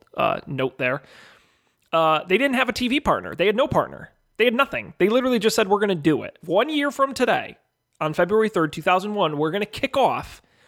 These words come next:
with an entire, eight teams, an entire football league. Can't tell you anything about it. Don't know where you're gonna be able to watch it. Don't know what the teams are, who the coaches are, the players are, where the teams are located. We don't have any stadiums. We don't have, don't have anything. We just have an idea. And that great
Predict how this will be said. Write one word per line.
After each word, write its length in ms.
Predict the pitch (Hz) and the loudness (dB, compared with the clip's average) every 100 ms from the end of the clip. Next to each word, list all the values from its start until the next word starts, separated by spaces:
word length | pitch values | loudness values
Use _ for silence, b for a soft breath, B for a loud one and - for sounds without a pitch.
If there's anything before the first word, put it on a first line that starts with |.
| b 175 | b 0
with 120 | 170 | 2
an 120 | 160 | 0
entire, 400 | 151 - 190 190 208 | -2 0 0 2 0
eight 220 | 254 - | -2 -2
teams, 420 | 226 190 175 170 | -2 -2 -2 -6
an 120 | 147 | -6
entire 340 | 143 - 185 185 | -4 0 2 0
football 360 | 170 - 147 | -2 0 2
league. 420 | 139 143 135 127 - b b b b b b _ _ _ _ _ _ _ _ | 2 0 -2 -6 -14 b b b b b b _ _ _ _ _ _ _ _
Can't 200 | 214 220 | -2 2
tell 80 | 208 | 2
you 80 | 190 | 0
anything 180 | 185 | -2
about 220 | 156 123 117 | -2 -2 -2
it. 100 | - _ 175 147 | -10 _ -4 0
Don't 180 | 220 | 2
know 80 | 285 | 2
where 140 | 254 240 | 2 0
you're 140 | 220 | 0
gonna 100 | 202 | -2
be 80 | 175 | -2
able 120 | 151 | 0
to 60 | 143 | 2
watch 300 | 139 135 156 | 2 2 -2
it. 160 | 139 _ _ | -4 _ _
Don't 220 | 185 262 | 0 2
know 100 | 254 | 2
what 220 | 233 240 | 4 2
the 60 | 233 | 0
teams 320 | - 220 196 | -6 -6 0
are, 180 | 214 208 | 2 2
who 100 | 208 | 0
the 80 | 196 | 0
coaches 300 | 208 - 208 | -2 0 0
are, 80 | 196 | 0
the 60 | |
players 260 | - 202 190 | 2 2 2
are, 80 | 196 | 2
where 140 | 185 | 2
the 100 | 190 | 2
teams 240 | 185 196 180 | -2 -4 -2
are 80 | |
located. 400 | 180 185 185 185 | 2 0 0 -2
We 100 | 175 | 0
don't 100 | 170 | 0
have 80 | 170 | 0
any 80 | 180 | 0
stadiums. 520 | 165 202 190 190 180 | -2 0 2 0 -2
We 60 | 170 | 0
don't 140 | 190 | 2
have, 100 | 202 190 - b b - | 0 -2 -12 b b 0
don't 120 | 302 | 2
have 100 | 294 | 4
anything. 420 | 269 175 143 - - _ _ _ _ | 0 -2 -8 -12 -18 _ _ _ _
We 80 | 175 | -6
just 180 | 175 - | -4 0
have 120 | 180 | 2
an 60 | 175 | 2
idea. 360 | 151 147 127 | 0 0 0
And 180 | - 160 | 0 0
that 200 | 160 180 | 0 0
great 420 | 180 220 233 147 | 2 2 2 0